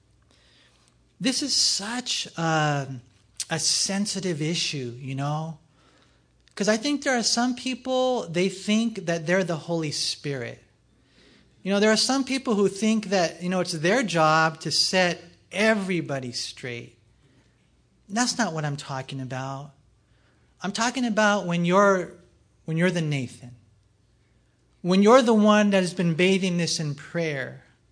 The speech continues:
when you're the one that loves David,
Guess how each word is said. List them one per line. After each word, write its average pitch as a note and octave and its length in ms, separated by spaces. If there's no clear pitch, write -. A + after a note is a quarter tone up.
when F#3 200
you're B3+ 240
the C4 120
one G#3+ 380
that D#3+ 200
loves G3 1160
David, C#3 720